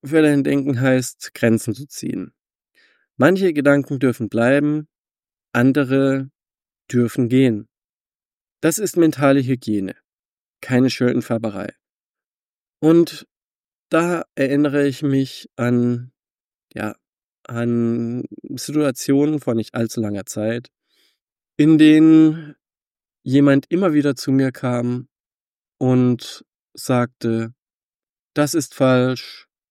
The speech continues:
das ist nicht richtig, schiefgelaufen“, wo jemand mir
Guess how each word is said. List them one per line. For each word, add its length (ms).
das 180
ist 160
nicht 220
richtig, 680
schiefgelaufen“, 1160
wo 640
jemand 580
mir 440